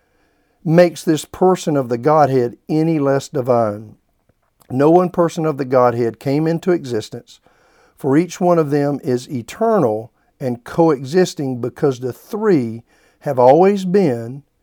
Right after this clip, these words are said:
and will always be one God. God is the triune God of the Bible,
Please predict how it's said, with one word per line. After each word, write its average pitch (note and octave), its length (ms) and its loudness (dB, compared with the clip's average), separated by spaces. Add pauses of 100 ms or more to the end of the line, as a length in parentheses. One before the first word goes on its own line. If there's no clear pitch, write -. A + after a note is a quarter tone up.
(380)
and D3+ 220 -2
will B2+ 200 4
always D#3 600 4
be B2+ 540 -4 (120)
one B2+ 720 0 (280)
God. A2+ 560 0 (3000)
God C#3 680 2 (720)
is D3+ 280 4
the B2+ 160 -6
triune E3+ 920 2
God D3 360 2
of C3 180 -4
the B2+ 80 -8
Bible, A2 720 2